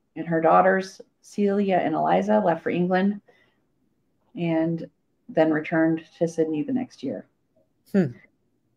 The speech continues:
Speaker 1: So very, uh, successful businesswoman, well-traveled.
Speaker 2: She sounds very astute.
Speaker 1: Yeah.
Speaker 2: And, uh, yeah.
Speaker 1: Yep.
Speaker 2: Well, can we look at the picture?
Speaker 1: Yes.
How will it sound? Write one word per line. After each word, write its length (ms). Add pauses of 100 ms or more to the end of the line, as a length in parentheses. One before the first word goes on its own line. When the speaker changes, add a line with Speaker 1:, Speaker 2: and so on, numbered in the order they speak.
(220)
Speaker 1:
So 380 (580)
very, 560 (800)
uh, 220
successful 680
businesswoman, 1160
well-traveled. 880 (760)
Speaker 2:
She 180
sounds 400
very 320
astute. 1000 (560)
Speaker 1:
Yeah. 300 (260)
Speaker 2:
And, 220
uh, 160 (500)
yeah. 180 (1040)
Speaker 1:
Yep. 380 (440)
Speaker 2:
Well, 100
can 140
we 120
look 160
at 80
the 60
picture? 400 (640)
Speaker 1:
Yes. 600